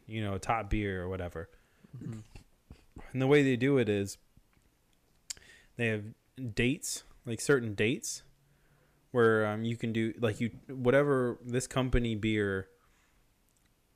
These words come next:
Speaker 1: let's say, let's say Stone, right? Um, however many beers were checked in for Stone in this time period, like, compared to their opponent, like, whoever has the most check-ins would move forward.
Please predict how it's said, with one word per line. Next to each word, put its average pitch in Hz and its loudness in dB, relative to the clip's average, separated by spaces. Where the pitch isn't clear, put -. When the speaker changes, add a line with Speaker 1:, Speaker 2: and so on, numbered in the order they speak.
Speaker 1:
let's - -10
say, 123 2
let's - -6
say 123 0
Stone, 95 -4
right? 104 -6
Um, 98 -4
however 131 4
many 120 0
beers 107 2
were 104 -2
checked - -2
in 98 -4
for 107 0
Stone 95 -2
in 101 -6
this 107 0
time 113 -2
period, 95 -2
like, 92 -6
compared 120 4
to 110 0
their 101 2
opponent, 95 0
like, 104 -4
whoever 120 8
has 107 2
the 98 -2
most 95 -2
check-ins 101 -2
would 104 -2
move 101 -4
forward. 90 0